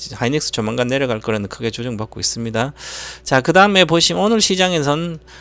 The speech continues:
셀트리온, 호재성 제로에 있다. 셀트리온 올라가고 있고요. 엘지 플러스 삼 등 올라가고 있고요. 나머지는 그렇죠. 자, 코스피를 보시면,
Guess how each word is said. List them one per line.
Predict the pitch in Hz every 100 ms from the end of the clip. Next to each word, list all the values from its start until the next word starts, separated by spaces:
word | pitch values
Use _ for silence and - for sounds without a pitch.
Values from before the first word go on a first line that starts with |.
| -
셀트리온, | - 226 254 - 185 127 143
호재성 | 143 131 156 165 147 127 110
제로에 | 107 110 110
있다. | - 113
셀트리온 | 156 160 165 135
올라가고 | 120 127 120 107
있고요. | 104 - 104 123 160 160 - - -
엘지 | 175 202 214 196
플러스 | 196 190 -
삼 | 143 151 151
등 | 156
올라가고 | 131 117 104 101 98
있고요. | - 107 104 117 101
나머지는 | 101 104 135 151 139 139 151
그렇죠. | 113 107 - 113 120
자, | 101 107 98
코스피를 | - 190 214 214 - 202 185
보시면, | 147 151 165 160 175 208